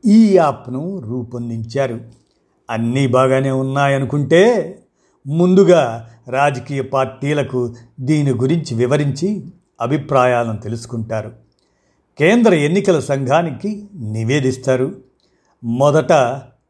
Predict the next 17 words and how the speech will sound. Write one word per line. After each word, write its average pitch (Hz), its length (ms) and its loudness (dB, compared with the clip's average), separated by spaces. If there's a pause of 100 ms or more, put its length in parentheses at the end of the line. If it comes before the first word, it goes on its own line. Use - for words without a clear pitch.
కొన్ని 151 300 -2
చోట్ల 143 460 0 (160)
ప్రయోగాత్మకంగా 135 1000 0
ఉపయోగించి 135 840 -6 (380)
పరిశీలిస్తారు. 127 840 -2 (680)
ఆ 131 140 2
తర్వాత 147 640 0 (500)
తుది 220 280 6
ఆమోదం 151 500 0
పొందే 123 380 -6
అవకాశం 120 640 -6 (280)
ఉంటుంది. 120 540 -6 (1160)
ఇంటి 190 260 4
నుంచే 160 280 0
ఓటు 131 340 -2
వేసేలా 123 680 -4 (960)
యాప్. 123 480 0